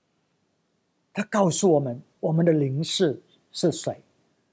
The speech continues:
那么他告诉我们，我们邻舍呢，就是在主里面的，就是，啊，这些犹太人，他们爱他们的犹太人，他们的弟兄。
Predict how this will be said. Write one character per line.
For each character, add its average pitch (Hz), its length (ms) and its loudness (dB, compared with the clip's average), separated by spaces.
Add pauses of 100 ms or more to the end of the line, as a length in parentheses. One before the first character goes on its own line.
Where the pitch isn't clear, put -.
(240)
那 214 100 4
么 226 80 8
他 214 100 4
告 220 180 4
诉 214 140 2
我 208 40 4
们， 196 160 2
我 185 100 2
们 190 160 2
邻 185 160 2
舍 220 240 -2
呢， 185 180 2
就 240 220 -4
是 - 180 -2 (300)
在 220 300 2 (720)
主 208 240 2
里 226 180 2
面 190 220 0
的， 131 180 -8
就 208 120 -8
是， 190 420 0 (260)
啊， - 220 -6 (720)
这 185 120 -6
些 190 120 4
犹 175 160 6
太 185 160 4
人， 165 260 0 (300)
他 202 160 0
们 156 320 -2 (300)
爱 180 180 4
他 180 160 2
们 160 120 -4
的 151 280 0
犹 143 240 2
太 165 180 2
人， 127 240 -4 (2000)
他 156 100 -2
们 156 100 0
的 143 80 0
弟 190 220 2
兄。 185 340 0